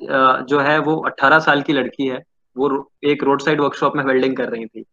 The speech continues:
छह महीने से पहले वो रोड शॉप, अ, रोड साइड वेल्डिंग शॉप में, अ, अ, वेल्डिंग कर रही थी, आज हमारे साथ यहाँ पे बैठी हुई है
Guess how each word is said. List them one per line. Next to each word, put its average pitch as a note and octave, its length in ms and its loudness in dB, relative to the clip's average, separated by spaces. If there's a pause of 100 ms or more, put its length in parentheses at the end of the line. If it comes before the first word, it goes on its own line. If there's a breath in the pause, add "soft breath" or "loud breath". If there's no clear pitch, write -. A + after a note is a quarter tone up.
(580)
छह D#3+ 220 2
महीने D#3+ 240 2
से D#3 100 -6
पहले C#3+ 280 2
वो D#3+ 140 2
रोड C#3+ 160 2
शॉप, D3+ 440 -2
अ, B2 600 0
रोड C3+ 200 0
साइड D3 200 0
वेल्डिंग C#3 260 2
शॉप C#3 260 0
में, C#3+ 300 0 (140)
अ, C3 60 -6 (260)
अ, B2+ 440 -4
वेल्डिंग C3+ 280 2
कर C#3 100 2
रही C#3+ 120 2
थी, D#3+ 100 2
आज C#3+ 220 4
हमारे C#3 260 4
साथ C#3 160 0
यहाँ B2+ 120 -2
पे B2 100 -6
बैठी A#2+ 260 -4
हुई A2+ 140 -10
है A2 100 -18